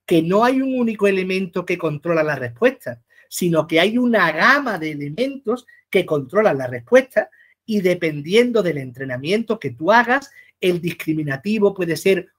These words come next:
una dimensión que compartan o un conjunto de dimensiones o puede ser una relación entre elementos. Entonces, básicamente, hablaríamos de, de esa división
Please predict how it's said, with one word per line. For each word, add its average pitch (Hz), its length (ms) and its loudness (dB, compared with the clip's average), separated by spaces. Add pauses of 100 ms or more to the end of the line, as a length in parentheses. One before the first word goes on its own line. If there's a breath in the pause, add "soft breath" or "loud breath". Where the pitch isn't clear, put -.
(120)
una 202 320 4
dimensión 160 680 -2
que 143 120 -4
compartan 170 760 -2 (400)
o 180 180 8
un 233 260 6
conjunto 175 640 -4
de 139 100 -6
dimensiones 196 840 0 (300 soft breath)
o 170 200 4
puede 190 340 0
ser 185 460 -4 (220)
una 202 320 -2
relación 170 680 -2
entre 151 280 -6
elementos. 196 680 -4 (180 soft breath)
Entonces, 208 340 -4
básicamente, 247 840 -2 (260 soft breath)
hablaríamos 185 920 0
de, 170 600 0 (200 loud breath)
de 151 300 0
esa 214 240 0
división 208 640 -2